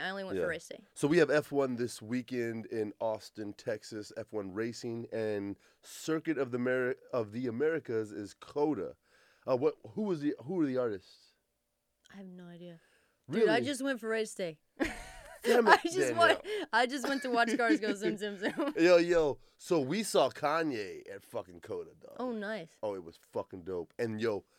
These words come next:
Speaker 2: reason I bring it up, the lights and the production
Speaker 1: Okay, I've s-,
Speaker 2: were
Speaker 1: I've seen
Speaker 2: over
Speaker 1: some
Speaker 2: the
Speaker 1: of that stuff.
Speaker 2: goddamn top.
Speaker 1: Yeah.
Speaker 2: It was, like,
Speaker 1: You have to be.
Speaker 2: overwhelming. And, like, so I was a light guy in, I, I, I have a theater, I was a theater major in college. Um, I've done booms.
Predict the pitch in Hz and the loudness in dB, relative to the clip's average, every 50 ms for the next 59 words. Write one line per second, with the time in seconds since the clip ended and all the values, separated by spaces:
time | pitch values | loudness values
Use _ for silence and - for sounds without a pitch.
0 | _ _ _ _ _ _ - _ - 127 139 160 143 135 147 127 120 127 131 120 | _ _ _ _ _ _ -20 _ -8 -6 -4 -4 0 0 0 2 2 0 -2 -2
1 | 117 143 151 143 - _ _ _ _ - 110 107 101 101 101 107 117 123 139 131 | 0 0 0 0 -2 _ _ _ _ -4 -2 -2 0 0 0 0 0 2 2 0
2 | 104 - - - - - - 113 107 95 90 - 110 98 87 85 78 - 117 135 | -2 -4 -10 -16 -16 -12 -8 -8 -8 -8 -8 -12 -14 -16 -16 -10 -4 -2 -2 -2
3 | 131 - - - - 90 240 240 - 240 214 196 190 226 247 262 202 185 165 - | -2 -4 -8 -8 -6 -6 -4 -4 -4 -2 0 0 0 0 0 0 -2 -4 -4 -4
4 | - - 214 220 214 - 185 185 175 156 - 123 117 101 98 101 - - 123 117 | -2 0 0 0 2 4 6 6 6 6 4 2 0 -2 -2 -2 -2 0 0 0
5 | 107 98 90 170 - 92 87 - 202 202 196 180 160 156 160 - _ _ _ _ | 0 -2 -2 -2 -4 -4 -4 -4 -2 0 0 0 -2 -4 -8 -14 _ _ _ _
6 | _ _ _ _ - 170 170 175 147 143 143 131 107 104 127 131 120 113 104 - | _ _ _ _ 2 4 4 4 4 2 0 0 0 0 2 2 2 2 2 -2
7 | - 240 254 233 208 196 196 - - 175 160 156 175 180 165 160 147 147 143 131 | -4 -4 -4 -2 -2 -2 -4 -4 -4 0 2 4 4 4 4 4 4 4 2 2
8 | 120 110 107 - 135 135 135 127 123 117 - - _ _ _ _ _ - - 170 | 0 -2 -2 -2 -2 0 0 0 -2 -2 -6 -14 _ _ _ _ _ -4 2 2
9 | 151 139 - - 147 170 214 226 196 175 160 143 143 156 160 160 139 147 139 135 | 4 4 2 2 2 4 4 4 4 2 0 2 2 0 0 0 0 0 -2 -2
10 | 131 127 123 120 123 - _ - 143 151 160 - 139 156 151 143 160 165 170 160 | -2 -4 -4 -6 -8 -10 _ -4 -4 -2 -2 -2 -4 -4 -4 -4 -4 -6 -6 -6
11 | 147 - - 190 180 151 123 117 104 - 131 156 160 147 139 - 180 147 117 104 | -8 -8 -8 -4 -4 -2 -2 -2 -4 -2 -2 -2 -2 -2 -4 -6 -6 -6 -6 -6
12 | 92 90 90 87 87 98 98 - - 85 78 - - _ _ _ _ _ _ _ | -8 -10 -10 -10 -10 -10 -10 -10 -12 -16 -16 -18 -20 _ _ _ _ _ _ _
13 | _ _ _ _ - 139 131 127 123 117 110 101 - _ - 139 156 190 220 170 | _ _ _ _ -2 0 0 2 2 0 -2 -6 -12 _ -2 2 2 4 2 2
14 | 131 101 110 147 165 175 156 120 104 127 139 127 92 78 - - - - | 0 0 2 2 2 2 2 0 -2 -2 -2 -2 -4 -8 -12 -20 -20 -20